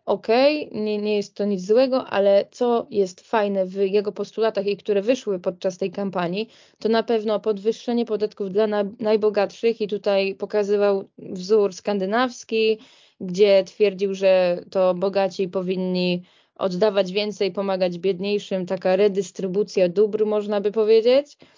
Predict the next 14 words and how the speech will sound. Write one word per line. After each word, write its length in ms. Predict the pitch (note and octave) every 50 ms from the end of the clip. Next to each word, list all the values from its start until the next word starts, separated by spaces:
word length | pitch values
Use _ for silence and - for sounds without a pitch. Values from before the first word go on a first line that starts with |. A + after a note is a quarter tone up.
| _ _ _ _ _ - _ _ _ _ _ - G3
E, 380 | G#3+ G#3 G3+ G3+ G3+ G3+ -
opowiadał 540 | - A3+ A#3 A#3+ A3 A3 A#3+ A#3 A3+ A#3 A3+
się 120 | G#3+ A3+
także 340 | F#3+ A3 G#3+ G#3 G3+ G#3+ G#3
za 260 | G3 G#3 G3+ G3 F#3
legalizacją 880 | F#3 F#3+ G3+ G#3 G#3+ G#3+ G3+ G#3+ G#3+ G#3 G#3+ G#3+ F3+ G3+ G3+ G3 - G#3
małżeństw 600 | F#3+ F3+ F#3+ G#3 A3+ A#3+ A#3 A#3 A3+ A3 F#3+ -
jednopłciowych 1080 | G#3 G#3 F#3+ G#3+ G#3+ G#3 G3+ - - - _ _ - - G3+ G3 G3 G#3 G3+ - -
i 100 | A3 G#3+
adopcją 560 | G#3+ G3+ F#3+ F3 C4+ - - - - F#3+ F3+
dzieci 260 | F3 F3+ F3 - G3 F3+
przez 200 | - F#3+ F3+ -
takie 260 | G3 F#3 F3+ F#3 F3+
pary, 440 | F3+ F#3 F3 E3+ E3 G#3 B3+ D#4